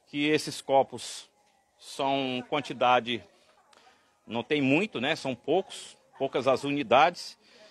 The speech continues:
E você que estava aguardando um preço melhor desses copos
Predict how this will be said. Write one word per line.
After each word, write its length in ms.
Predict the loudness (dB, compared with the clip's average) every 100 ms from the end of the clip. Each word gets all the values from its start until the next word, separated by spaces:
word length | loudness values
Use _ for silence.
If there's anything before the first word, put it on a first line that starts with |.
| _ -10
E 60 |
você 300 | -4 -2 -2
que 80 | -4
estava 280 | 2 4 6
aguardando 440 | 4 2 2 -2
um 40 | -2
preço 340 | -2 -4 -2
melhor 440 | -2 2 4 2 -2 _ _ _ _ -10
desses 300 | -10 -10 -10
copos 680 | -2 0 0 -6 -10 -14